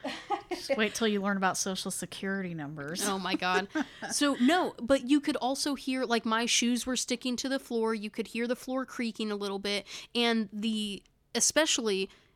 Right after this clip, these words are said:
Speaker 1: you saw our phones. You saw the light, the reflection of the lights in the coolers.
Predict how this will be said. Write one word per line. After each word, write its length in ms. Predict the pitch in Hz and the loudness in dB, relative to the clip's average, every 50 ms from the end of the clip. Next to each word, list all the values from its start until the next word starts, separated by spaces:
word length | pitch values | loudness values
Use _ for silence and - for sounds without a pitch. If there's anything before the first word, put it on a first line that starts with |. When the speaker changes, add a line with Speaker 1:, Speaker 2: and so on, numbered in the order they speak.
| _ _ - | _ _ 2
Speaker 1:
you 160 | 214 247 262 | 4 4 6
saw 340 | - - 240 220 208 202 196 | 6 4 4 4 4 4 4
our 160 | - 214 208 | 2 2 2
phones. 480 | - - 294 302 269 190 190 196 - | 2 2 2 2 2 0 -2 -4 -4
You 80 | 208 220 | -4 -2
saw 220 | - - 240 233 | 0 2 2 2
the 120 | 220 220 202 | 2 0 -2
light, 320 | 196 196 202 220 240 226 - 214 | -2 0 0 0 0 0 -4 -2
the 140 | 220 226 220 | 0 0 2
reflection 420 | 226 220 - 269 269 - - 262 | 2 0 2 0 0 2 2 0
of 100 | 240 202 | 2 0
the 80 | 202 180 | -2 -4
lights 340 | 214 262 277 294 277 - | 0 0 0 0 0 -4
in 160 | - 220 214 190 | -2 -2 -2 -2
the 80 | 180 | -4
coolers. 520 | - - - 190 160 - 175 170 - - | -8 -6 -8 -8 -6 -6 -10 -8 -8 -10